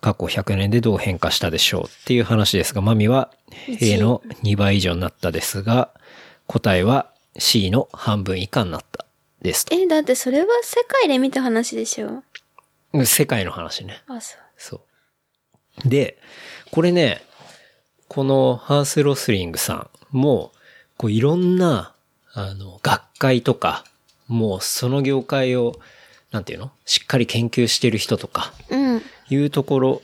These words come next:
Speaker 1: もうすごい政治家のところとか行って、この同じクイズを出したんだって。
Speaker 2: うん。
Speaker 1: だけど、そういう人たちでも、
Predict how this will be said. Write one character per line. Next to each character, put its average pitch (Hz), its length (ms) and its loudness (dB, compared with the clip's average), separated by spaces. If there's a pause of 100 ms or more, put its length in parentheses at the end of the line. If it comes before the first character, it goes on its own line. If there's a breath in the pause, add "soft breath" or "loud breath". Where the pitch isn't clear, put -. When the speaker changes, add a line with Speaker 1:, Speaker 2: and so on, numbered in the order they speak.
Speaker 1:
も 123 140 0
う - 20 2
す - 160 0
ご 131 80 4
い 110 40 0
政 113 260 0
治 117 80 0
家 110 200 -2
の 107 140 -6
と - 120 -8
こ 113 120 0
ろ 107 60 0
と - 80 -10
か 85 120 -4
行 87 100 -8
っ - 40 -20
て、 - 460 -2 (220)
こ 131 120 2
の 131 180 2
同 143 240 4
じ 135 100 2
ク 139 140 2
イ 107 40 2
ズ 90 80 -4
を 85 80 -8
出 95 140 0
し - 120 0
た 85 120 -4
ん 78 60 -12
だ 78 80 -12
っ - 60 -16
て。 - 300 -2
Speaker 2:
う 254 280 -2
ん。 - 80 -8 (280)
Speaker 1:
だ 156 120 0
け 139 220 0
ど、 135 380 0
そ 151 300 0
う 156 60 2
い 156 100 2
う 156 40 -2
人 151 260 0
た 131 140 0
ち 113 160 -2
で 107 120 0
も、 123 360 0